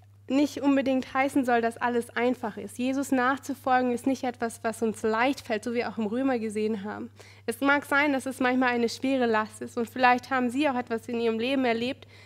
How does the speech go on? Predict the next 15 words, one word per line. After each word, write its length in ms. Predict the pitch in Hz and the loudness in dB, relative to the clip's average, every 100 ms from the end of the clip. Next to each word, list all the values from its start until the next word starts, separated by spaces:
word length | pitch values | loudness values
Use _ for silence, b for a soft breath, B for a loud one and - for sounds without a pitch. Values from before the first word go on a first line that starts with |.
| B | B
was 280 | - 247 240 | 4 4 4
Ihnen, 280 | 262 247 240 B B | -4 -4 -4 B B
wo 100 | 254 | 0
es 80 | 269 | 0
Ihnen 160 | 277 254 | 2 0
schwerfällt, 680 | - 226 285 330 294 262 | 0 4 6 6 4 2
Jesus 360 | 233 302 277 - | 2 0 0 0
nachzufolgen 840 | 240 254 311 - 262 - 233 240 | 4 4 2 -4 -8 0 2 2
und 100 | 262 | 0
ein 180 | 233 214 | 0 -4
Kreuz 440 | - - 294 330 262 | -4 4 6 6 0
auf 240 | 262 320 | 0 0
sich 200 | - 247 | -2 -8
zu 160 | - 240 | -4 0
nehmen. 340 | 220 220 240 | 0 0 -4